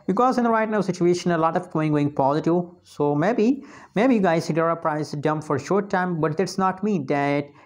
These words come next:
you decide to sell. No, guys, never decide to sell, just hold. You have to just hold, guys.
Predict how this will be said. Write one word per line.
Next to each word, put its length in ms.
you 140
decide 360
to 60
sell. 200
No, 360
guys, 340
never 360
decide 480
to 100
sell, 220
just 360
hold. 380
You 200
have 300
to 100
just 280
hold, 320
guys. 600